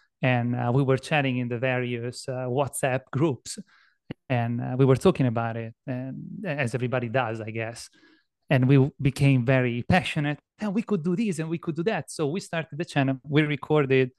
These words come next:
uh, very first, um, conversation with two friends of mine, and then they decided that, uh, they would help me from, uh, the backstage, but they wouldn't, uh, they didn't want to,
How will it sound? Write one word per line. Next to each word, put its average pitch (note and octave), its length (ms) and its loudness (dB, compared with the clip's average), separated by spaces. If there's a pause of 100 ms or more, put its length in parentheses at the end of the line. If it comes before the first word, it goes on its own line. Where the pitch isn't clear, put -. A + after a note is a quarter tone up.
(380)
uh, A#2 320 0
very C#3 300 0
first, C3 580 -2
um, D3 300 -6
conversation D3 640 0
with A#2 120 -8
two B2 60 -8
friends C#3+ 440 -8
of A#2 100 -6
mine, A#2 240 -6 (440)
and B2 140 2
then B2 320 2
they B2+ 120 2
decided A#2+ 580 -4
that, A#2 240 -6 (140)
uh, C3+ 200 -8
they C3+ 160 -2
would C3 260 -2
help E3 240 2
me E3 140 0
from, D3 500 0 (380)
uh, B2+ 140 0
the B2+ 100 0
backstage, C3 640 0
but C#3+ 140 0
they C3+ 80 0
wouldn't, C3+ 480 -4 (120)
uh, C3 220 -2
they B2+ 100 -2
didn't D3 240 2
want C3 240 0
to, C3+ 300 -2